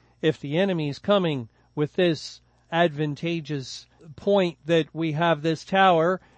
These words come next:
you'll be able to see them afar off, and then blow this trumpet clearly and loudly so that all the village can hear, so we can take warning. And, and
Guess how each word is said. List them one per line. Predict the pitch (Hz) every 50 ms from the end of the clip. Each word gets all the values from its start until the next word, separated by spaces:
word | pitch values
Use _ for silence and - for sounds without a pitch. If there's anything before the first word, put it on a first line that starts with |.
| _ _
you'll | - 165 185 202
be | 190 202 196 196
able | 202 190 202 190
to | 175 165
see | - - - 202 202
them | 185 196 190 160
afar | 139 175 - - 190 208 214 208 196 180
off, | 180 180 185 185 - _ _ _ _ _ _
and | - 165 165
then | 175 175 165 147 131
blow | 127 135 143 160 185 226 262 277 277 277 262
this | 262 254 262 233 - -
trumpet | - - 220 220 220 196 - 214 208 208 208 _ _ _ _ _ _ _ _ _ -
clearly | - - - - 208 254 269 269 262 240 220 196 175 151 147 147 151 151 160 175 180 180 _ _ _ _ _
and | 170 170 175 170 156
loudly | 151 160 180 202 214 220 208 185 165 143 135 139 147 156 160 170
so | 156 - - 185 175 170
that | 160 165 160
all | 170 190 208 226 233 233 233 233 220
the | 202 196 180
village | 165 190 196 202 202 190 165 -
can | - 190 185 170
hear, | 160 170 175 175 175 175 175 170 - _ _ _ _
so | - - 180 160
we | 147 151 185 214 202
can | - 175 147 131 117
take | - - - 196 202 214 208 - -
warning. | 139 135 139 143 156 175 190 190 180 165 147 131 113 104 - _ _ _ _ _ - _ _ _ _
And, | 165 160 160 160 151 147 139 135 139 147 _ _ _ _
and | 185 170 156 151 143 135 131 131